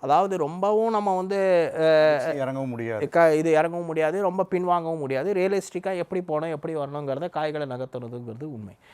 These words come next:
Speaker 1: அதை வந்து சாதுரியமா செய்ய வேண்டியது, எப்படி நகர்த்தணும், எப்படி செய்யணுங்கிறது அந்தந்த, அ, என்ன சொல்றது அப்படின்னு கேட்டா, நம்மளுடைய ஃபாரின் மினிஸ்ட்ரி, டிஃபென்ஸ் மினிஸ்ட்ரி,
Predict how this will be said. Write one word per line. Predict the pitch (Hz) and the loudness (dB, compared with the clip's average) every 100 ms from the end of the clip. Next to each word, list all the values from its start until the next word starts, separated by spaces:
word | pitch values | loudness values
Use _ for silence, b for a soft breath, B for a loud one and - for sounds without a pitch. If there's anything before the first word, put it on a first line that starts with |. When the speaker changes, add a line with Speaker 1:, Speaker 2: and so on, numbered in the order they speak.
| B | B
Speaker 1:
அதை | - 175 170 | 2 4 6
வந்து | 180 196 | 2 2
சாதுரியமா | 170 175 202 196 196 | 2 2 2 0 -2
செய்ய | 175 170 165 | -2 0 0
வேண்டியது, | 156 147 151 | 0 -2 -2
எப்படி | 151 143 170 147 | -2 -2 -4 -2
நகர்த்தணும், | 151 147 147 147 | -4 -6 -6 -6
எப்படி | 131 165 156 | -6 -6 -6
செய்யணுங்கிறது | 135 131 139 120 143 | -4 -4 -6 -6 -4
அந்தந்த, | 202 175 165 156 131 110 107 _ B B B - | -4 -4 -6 -2 -2 -2 -6 _ B B B -4
அ, | 120 110 - _ | 0 0 -4 _
என்ன | - 127 143 | -6 -4 -2
சொல்றது | 143 139 143 139 | -2 -2 0 0
அப்படின்னு | 139 | 0
கேட்டா, | 127 147 | -2 0
நம்மளுடைய | 151 139 135 120 | -2 -2 -2 2
ஃபாரின் | 139 147 147 | 2 2 -2
மினிஸ்ட்ரி, | 139 131 - | -6 -6 -4
டிஃபென்ஸ் | 143 131 135 - | -4 -2 -6 -6
மினிஸ்ட்ரி, | 123 120 - 131 127 | -8 -8 -6 -6 -6